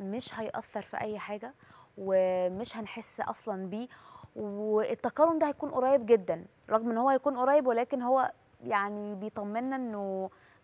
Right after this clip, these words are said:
مش هيحصل أي تصادم ما بين ال-، الكوكبين،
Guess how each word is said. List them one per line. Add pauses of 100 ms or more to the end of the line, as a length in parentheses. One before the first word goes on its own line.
مش
هيحصل
أي
تصادم
ما
بين
ال-،
الكوكبين،